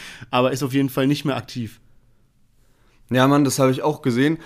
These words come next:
Speaker 2: Vielleicht noch eine abschließende Sache jetzt zu Jean und Solé, weil ich dachte so, ja komm, Bushido-Hype, E G J und alles, und das hatten wir auch letzte Woche schon so bes-, besprochen, dass vielleicht so ein E G J-Vertrag gar nicht mehr so das Gelbe vom Ei ist.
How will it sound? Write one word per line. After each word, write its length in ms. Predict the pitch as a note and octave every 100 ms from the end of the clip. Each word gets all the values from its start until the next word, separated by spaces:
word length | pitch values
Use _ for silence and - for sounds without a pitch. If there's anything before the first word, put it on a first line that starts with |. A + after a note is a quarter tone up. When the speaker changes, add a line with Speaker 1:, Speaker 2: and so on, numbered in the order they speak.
| - -
Speaker 2:
Vielleicht 240 | D3+ D#3+
noch 100 | F3+
eine 240 | E3+ G#3 B2+
abschließende 480 | - - G3 F3+
Sache 240 | D#3+ E3+ E3+
jetzt 200 | D3 -
zu 140 | C3
Jean 260 | A#2+ D#3 F#3
und 100 | C#3
Solé, 320 | B2 C3+ F#3+
weil 140 | C#3 B2
ich 100 | -
dachte 260 | C3+ -
so, 120 | A#2
ja 120 | A#2 A#2
komm, 260 | C#3 C#3+
Bushido-Hype, 720 | B2+ A#2+ E3 D#3 D3 C#3+ C#3+ -
E 100 | B2+
G 100 | B2+
J 200 | D3+ D#3
und 100 | B2
alles, 300 | B2+ D3+ C#3
und 80 | A#2+
das 140 | B2
hatten 140 | C3+
wir 100 | A#2+
auch 120 | G#2+ E3+
letzte 300 | D#3+ - C#3+
Woche 140 | C#3
schon 180 | D3+ C#3
so 80 | C#3
bes-, 240 | C3+ C3 -
besprochen, 420 | C#3 - C3+ C#3 B2
dass 160 | A#2
vielleicht 460 | - A#2 C3 C#3 -
so 80 | B2
ein 80 |
E 140 | G#2+ B2
G 80 | C3
J-Vertrag 640 | D3 - B2 - B2 B2
gar 140 | A2+
nicht 200 | B2+ -
mehr 200 | B2 B2
so 120 | A2+ A2+
das 180 | A2
Gelbe 240 | A2 B2 A#2+
vom 240 | A2+ F#2+
Ei 200 | G#2 D3
ist. 300 | C#3 F3 -